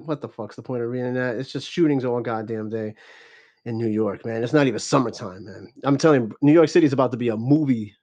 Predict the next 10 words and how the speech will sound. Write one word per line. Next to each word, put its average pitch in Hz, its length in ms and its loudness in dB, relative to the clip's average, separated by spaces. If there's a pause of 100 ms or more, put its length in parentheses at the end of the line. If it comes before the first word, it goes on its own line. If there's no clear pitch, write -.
(100)
this 113 180 -10
summer, 101 320 -10 (200)
<laughs> - 200 -20
like 139 180 2
it 139 100 4
is 131 160 2
every 123 200 0
summer. 110 340 -8 (580)
Oh, 190 400 2 (340)
oh. 170 300 4